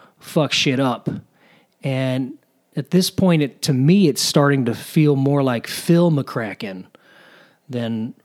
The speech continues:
releasing the Kraken. Um, so, you know, I'm still holding out hope that something comes of this because there's just too much weird shit going on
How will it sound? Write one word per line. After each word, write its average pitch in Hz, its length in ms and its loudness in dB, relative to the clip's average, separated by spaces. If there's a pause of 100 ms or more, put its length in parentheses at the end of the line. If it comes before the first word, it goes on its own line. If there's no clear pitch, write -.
(100)
releasing 127 800 -2
the 107 100 -10
Kraken. 110 680 -8 (840)
Um, 113 840 -6 (640)
so, 131 800 0 (800)
you 151 100 -4
know, 143 60 -2
I'm 135 100 -4
still 175 220 0
holding 160 260 2
out 147 140 2
hope 156 340 -2 (260)
that 127 140 -12
something 143 320 -4
comes 147 280 -2
of 139 60 0
this 147 260 0
because 135 320 -4
there's 135 260 -4
just 127 240 -8
too 165 140 -2
much 143 200 -2
weird 131 320 0
shit - 300 0
going 135 220 0
on 131 260 0